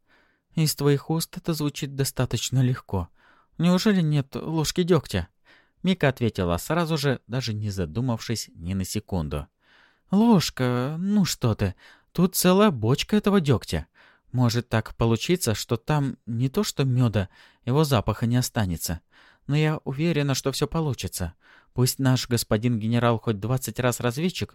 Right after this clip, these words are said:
но он не Син, иначе тот ему был бы не нужен. Дядя Кадзу в своей нейронке, судя по всему, разбирается постольку-поскольку, поэтому и нанимает хакеров.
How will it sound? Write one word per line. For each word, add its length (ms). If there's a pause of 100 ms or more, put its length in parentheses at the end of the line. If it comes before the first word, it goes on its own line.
(140)
но 160
он 160
не 100
Син, 440 (400)
иначе 400
тот 240
ему 260
был 240
бы 360
не 180
нужен. 400 (440)
Дядя 280
Кадзу 360
в 80
своей 260
нейронке, 500
судя 260
по 120
всему, 400 (320)
разбирается 800 (100)
постольку-поскольку, 1080 (380)
поэтому 420 (100)
и 80
нанимает 540
хакеров. 520